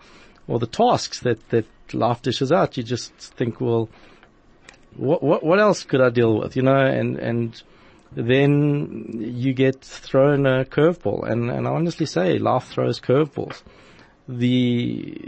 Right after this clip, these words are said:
the challenge, or I guess I look at it as the opportunity, is how you deal with that curveball. So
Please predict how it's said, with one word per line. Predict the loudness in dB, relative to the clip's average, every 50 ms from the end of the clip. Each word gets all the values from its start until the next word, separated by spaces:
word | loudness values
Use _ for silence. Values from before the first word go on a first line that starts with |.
| -16 -16 -18 -18 -18 -20 -20 -20 -8 _
the | -4 -4
challenge, | -2 0 2 2 4 4 4 2 0 0 -2
or | -2 -2 -2 -2 -2
I | -2 -2
guess | -2 -2 -2 -4 -6 -4
I | -2 -2
look | 0 0 -2 -2
at | 0 0
it |
as | -2 -2 -2
the | -2 0
opportunity, | 0 -2 -2 -4 -4 -2 -2 0 0 -2 -2 -4 -6
is | -6 -4
how | -4 -2 -2
you | -2 -2 -4
deal | 0 2 2 2 4 2 2
with | 0 -2 -2
that | -6 -6 -8 _
curveball. | -6 -4 -4 -4 -4 -6 -6 -8 -8 -8 -8 -12 _ _ _ -20 -20 -20 -20 -20 -20 -20 _ _
So | -12 -2 2 4 6 6 6 6 4 2